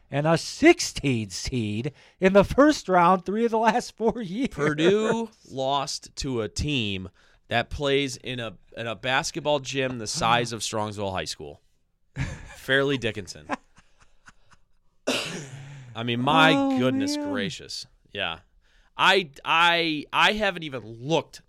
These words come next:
Speaker 2: at my bracket since the first night because I know it's just incinerated.
Speaker 1: I, I wasn't looking too bad on any of those. I, I think Virginia might have had in the round of sixteen. These other ones I was actually had going out pretty early, but the one that killed me was Kansas losing.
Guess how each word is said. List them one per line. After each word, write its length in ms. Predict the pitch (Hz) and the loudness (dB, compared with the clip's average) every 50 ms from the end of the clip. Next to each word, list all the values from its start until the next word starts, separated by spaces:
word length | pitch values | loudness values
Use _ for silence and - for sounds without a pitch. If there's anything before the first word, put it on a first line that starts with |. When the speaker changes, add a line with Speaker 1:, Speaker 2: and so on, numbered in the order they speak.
| _ _ _ _ _ _ - | _ _ _ _ _ _ 0
Speaker 2:
at 120 | 139 - | 2 4
my 140 | 135 127 117 | 4 2 2
bracket 480 | 95 120 113 107 101 - - 90 - - | 2 2 4 4 4 2 0 -4 -10 -10
since 200 | - 110 - - | -12 -12 -12 -16
the 60 | 107 | -16
first 320 | - - 101 92 - - | -12 -12 -10 -8 -8 -8
night 220 | 98 85 80 80 - | -8 -10 -12 -12 -14
because 260 | - 101 - 107 95 | -18 -14 -12 -10 -8
I 80 | 104 104 | -8 -8
know 240 | 101 101 98 95 92 | -6 -6 -6 -8 -8
it's 80 | 87 - | -8 -12
just 140 | - - 98 | -14 -14 -12
incinerated. 760 | 90 - - - - - 117 95 85 80 80 76 78 - - _ _ _ | -8 -6 -4 -4 -2 -2 -4 -6 -6 -10 -16 -18 -20 -20 -20 _ _ _
Speaker 1:
I, 200 | - - - 156 | -18 -14 -12 -10
I 180 | 160 156 156 226 | -8 -4 -2 0
wasn't 480 | 262 302 330 285 - 208 170 131 - - _ - _ _ _ _ _ _ _ _ _ | 0 2 0 0 0 -2 -2 -4 -6 -10 _ -20 _ _ _ _ _ _ _ _ _
looking 360 | - 175 196 190 - 175 156 | -2 -2 0 2 2 0 0
too 220 | 131 - 165 160 143 | 0 0 0 0 2
bad 300 | 123 143 165 180 185 175 | 2 4 4 4 4 4
on 180 | 151 135 131 | 4 2 2
any 260 | 143 147 143 139 131 120 | 0 0 0 0 2 2
of 100 | 113 107 | 2 2
those. 400 | 120 135 143 143 127 117 107 123 | 4 6 6 6 6 4 2 0
I, 140 | 127 139 135 - | -2 -2 -4 -6
I 100 | - 110 | -10 -10
think 260 | 107 - - 208 170 - | -10 -10 -12 -14 -10 -10
Virginia 460 | 147 120 107 113 123 131 131 117 104 | -10 -8 -6 -6 -6 -4 -4 -4 -4
might 140 | 104 107 107 | -4 -4 -6
have 120 | 98 95 | -6 -6
had 160 | 107 107 104 | -6 -6 -6
in 40 | 98 | -8
the 80 | 95 95 | -8 -6
round 180 | 104 104 101 | -6 -6 -6
of 60 | 95 | -8
sixteen. 400 | - - 104 - - 123 120 110 | -10 -14 -18 -14 -10 -8 -8 -6
These 180 | 104 101 101 127 | -6 -6 -4 -2
other 160 | 151 170 185 | -2 0 0
ones 240 | 165 131 117 107 107 | 0 -2 -2 -2 -4
I 80 | 107 107 | -4 -4
was 160 | 98 95 110 | -6 -6 -6
actually 420 | 113 123 120 - - 107 95 90 - - | -8 -8 -8 -8 -10 -10 -10 -10 -12 -10
had 240 | 110 110 104 90 _ | -8 -8 -8 -8 _
going 220 | - 113 107 104 | -4 -4 -2 -2
out 160 | 101 98 95 - | -2 -2 -4 -4
pretty 220 | - 117 104 98 | -6 -6 -4 -2
early, 300 | 110 120 117 107 98 90 - _ _ _ _ _ - | 0 0 0 0 -2 -4 -8 _ _ _ _ _ -4
but 120 | 135 120 | -2 0
the 60 | 127 127 | 2 2
one 180 | 156 175 180 | 4 4 4
that 80 | 151 117 | 2 0
killed 360 | - - - 170 156 139 120 | -2 0 2 2 2 2 2
me 140 | 135 147 139 | 0 0 0
was 160 | 120 104 98 - | 0 -2 -4 -6
Kansas 560 | - - 143 139 143 143 123 98 85 - - | -8 -4 -4 -2 -2 -4 -6 -10 -14 -14 -14
losing. 340 | 92 90 82 78 82 78 | -14 -14 -12 -12 -14 -16